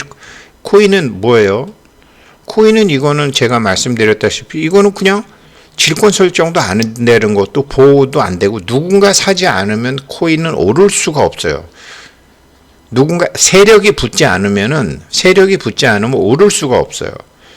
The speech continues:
근데 주식은 세력이 붙지 않아도, 어, 은행 이자보다 낫네? 그러면 사람들이 올 수 있다고요. 어, 세금 면에서 유리하네? 이게 올 수 있다고요.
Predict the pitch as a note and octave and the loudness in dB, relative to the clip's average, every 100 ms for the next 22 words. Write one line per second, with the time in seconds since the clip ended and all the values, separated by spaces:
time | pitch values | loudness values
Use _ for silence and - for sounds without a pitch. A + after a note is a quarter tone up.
0 | _ - D3+ D3+ F#3+ A#3 - _ - _ | _ -6 -4 0 0 -2 -8 _ -20 _
1 | _ _ - - D3 E3 D#3+ D3+ D3 F#3 | _ _ -6 -2 0 2 2 2 2 -2
2 | C#4+ - _ _ _ - G#3 G#3 G3 G3 | -4 -12 _ _ _ -4 0 2 2 0
3 | - - D3+ G2 F2+ E2+ - G#3 - A2 | -2 -4 -2 -2 -2 -4 -2 -2 0 0
4 | A#2 C#3 F#3+ E3+ C#3 A#2+ A#2+ C#3 C#3 E2+ | 2 2 2 2 2 2 2 -2 0 -2
5 | G2 B2+ G3+ G#3+ D3 D#3 E3 - D#3 C#3 | 0 0 0 0 0 0 -2 -4 -4 -2
6 | C3 G#2+ F2 - E2+ - D2+ - - E3 | -2 -2 -2 -4 -6 -6 -8 -8 -2 -2
7 | F3 G3 F3+ E3+ D#3+ D3+ D#3+ G#2 G#2+ A#2+ | 0 0 0 0 0 0 0 0 0 2
8 | A2+ D#3+ F#3+ A2+ B2+ A2 G2 - F2 - | 2 0 -4 -2 0 2 2 0 -6 -4
9 | D2 D#2+ | -8 -8